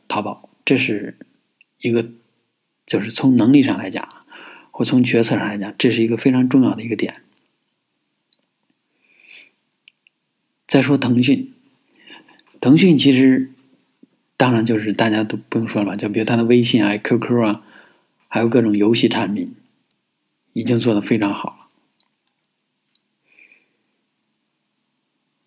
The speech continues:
我觉得它是因为能-，有能力而所以才幸运的这么一类公司，跟阿里是一样的。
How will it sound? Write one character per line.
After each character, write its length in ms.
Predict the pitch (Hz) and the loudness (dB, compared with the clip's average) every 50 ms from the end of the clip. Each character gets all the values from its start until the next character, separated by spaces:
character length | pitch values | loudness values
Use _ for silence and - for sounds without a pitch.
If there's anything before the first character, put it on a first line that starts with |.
| _ _ _ | _ _ _
我 180 | - 127 120 113 | 0 2 2 2
觉 200 | - 120 123 127 | 2 4 4 4
得 100 | 131 127 | 4 2
它 240 | 131 123 127 123 | 0 0 -2 -2
是 160 | 123 123 - 120 | -2 0 0 2
因 220 | 113 123 123 120 | 2 2 2 2
为 280 | 117 117 117 120 123 - - _ _ _ _ _ _ _ _ _ _ _ _ _ _ _ _ _ _ _ _ _ _ _ _ _ _ _ _ _ _ _ _ _ _ | 2 2 0 -2 -4 -6 -12 _ _ _ _ _ _ _ _ _ _ _ _ _ _ _ _ _ _ _ _ _ _ _ _ _ _ _ _ _ _ _ _ _ _
能-， 480 | - 120 117 110 107 123 135 139 147 - - | -2 0 0 2 2 4 2 2 2 0 -2
有 300 | 123 117 104 104 101 101 | -2 0 0 0 0 -2
能 260 | 101 101 110 127 131 | -2 0 2 2 4
力 140 | 131 117 101 | 4 2 2
而 320 | 98 104 113 117 120 - - _ _ - | 0 -2 -2 -4 -4 -6 -10 _ _ -14
所 240 | - - 127 120 | -6 -2 0 2
以 80 | 120 110 | 2 0
才 240 | 98 - - - 104 | 0 -2 -4 -6 -4
幸 360 | - - - - - 135 113 | -4 -4 0 2 4 4 4
运 220 | 107 107 98 90 | 2 0 -2 -2
的 120 | 90 104 - _ _ _ _ _ _ _ - | -4 -8 -12 _ _ _ _ _ _ _ -6
这 100 | - 104 | -4 -4
么 80 | 98 | -4
一 160 | 101 101 104 98 | -4 -6 -6 -6
类 160 | 101 101 101 | -6 -6 -6
公 220 | 110 117 110 107 | -6 -8 -8 -8
司， 200 | 107 - - 101 | -8 -8 -6 -6
跟 160 | 107 - 113 | -6 -4 -4
阿 160 | 113 113 120 117 | -2 -2 -2 -4
里 160 | 107 98 101 | -4 -6 -6
是 160 | - - 107 | -6 -4 -4
一 140 | 101 101 104 | -4 -4 -4
样 300 | 107 107 107 98 98 - | -6 -6 -6 -8 -10 -12
的。 80 | - | -18